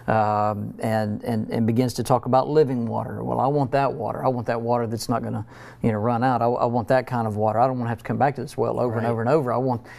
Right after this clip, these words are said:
Speaker 1: I want that kind of water," you know. But he begins to talk about things that she's done in her past, and he is introducing himself to her,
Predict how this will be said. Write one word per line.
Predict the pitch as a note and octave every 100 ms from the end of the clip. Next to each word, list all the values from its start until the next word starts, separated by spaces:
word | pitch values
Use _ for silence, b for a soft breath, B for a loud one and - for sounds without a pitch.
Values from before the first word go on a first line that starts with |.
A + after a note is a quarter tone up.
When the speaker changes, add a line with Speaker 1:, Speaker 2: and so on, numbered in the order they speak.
| B
Speaker 1:
I | C#3+
want | C3+
that | C#3 C#3+
kind | C#3 G#2+
of |
water," | G#2 A2 G#2+
you | A2
know. | A2 A#2
But | A2 - B B B B
he | E3
begins | D#3 C#3 A#2+
to | B2
talk | C3 C#3
about | C3 A#2+ A2+ - - - - - -
things | - B2+ A2
that | G#2
she's | - A#2 G#2+
done | A2 C#3 D3+ A2+ A2
in | A2
her | G#2+ G2+
past, | - D#3+ C#3 - - -
and | A2+ A2+ G#2+ B B B -
he | A#2+ A#2 A2+ A2 - - - - - -
is | B2+ -
introducing | C#3+ - A#2 D3+ E3+ D3 A#2+
himself | B2 A2 - F3+ F#3 C#3
to | - A#2
her, | A2+ A2 G#2+